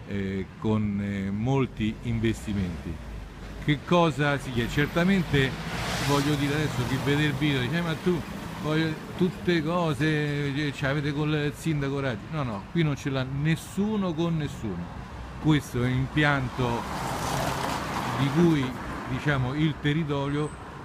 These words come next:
vuole rientrare in possesso, per cui,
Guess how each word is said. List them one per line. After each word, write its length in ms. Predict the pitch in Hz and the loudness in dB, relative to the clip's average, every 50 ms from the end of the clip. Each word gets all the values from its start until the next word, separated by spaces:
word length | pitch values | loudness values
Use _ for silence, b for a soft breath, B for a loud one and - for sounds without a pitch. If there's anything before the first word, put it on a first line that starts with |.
| - 113 | -8 -2
vuole 400 | 117 131 131 131 139 135 135 127 | 0 2 2 2 2 0 -2 -2
rientrare 840 | 120 127 139 143 147 143 131 - 131 123 123 131 127 120 123 123 - - | -2 -2 0 0 0 -2 -2 -4 -4 -2 -2 -2 -2 -4 -4 -6 -6 -2
in 220 | 156 165 165 156 - | 2 4 4 4 2
possesso, 600 | - 135 120 - - - 104 85 82 - - - 85 85 76 - | 0 -4 -4 -4 -4 -8 -8 -8 -8 -12 -12 -12 -12 -12 -10 -6
per 160 | 113 120 110 - | -4 -4 -4 -2
cui, 340 | - 147 139 117 104 104 | 0 0 2 2 0 -2